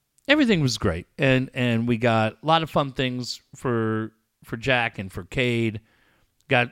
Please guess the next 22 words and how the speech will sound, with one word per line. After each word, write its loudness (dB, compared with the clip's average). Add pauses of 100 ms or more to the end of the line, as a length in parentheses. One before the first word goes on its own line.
some -4
fun 0
things -2
for -2
their 0
mom. 0
They 2
were -2
really 0
nice. -2 (640)
But, 2
uh, 4 (1160)
when 0
I 4
was -2
in 0
Toronto, 2 (840)
uh, -2 (200)
about 0
eighteen -2
months -2
ago, -8